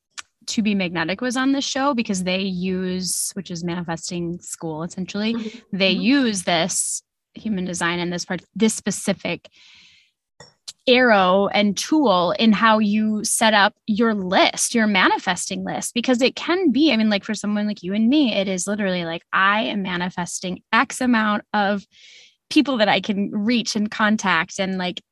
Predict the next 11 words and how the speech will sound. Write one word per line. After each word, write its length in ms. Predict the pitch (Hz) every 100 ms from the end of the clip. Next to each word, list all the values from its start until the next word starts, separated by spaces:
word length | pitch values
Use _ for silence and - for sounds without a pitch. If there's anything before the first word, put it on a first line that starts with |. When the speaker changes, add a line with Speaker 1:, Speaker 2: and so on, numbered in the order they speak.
| -
Speaker 1:
and 120 | 269
it's 180 | 294 -
still 400 | - - 392 359
coming 360 | - 320 294 269
from 200 | 269 247
a 60 | 220
place 400 | - 254 240 -
of, 160 | 196
like, 320 | 185 180 175 _ _ _ _ - - _ _ _ _ _ _ -
big 420 | 302 302 220 180
dreams, 800 | - 208 214 226 339 480 508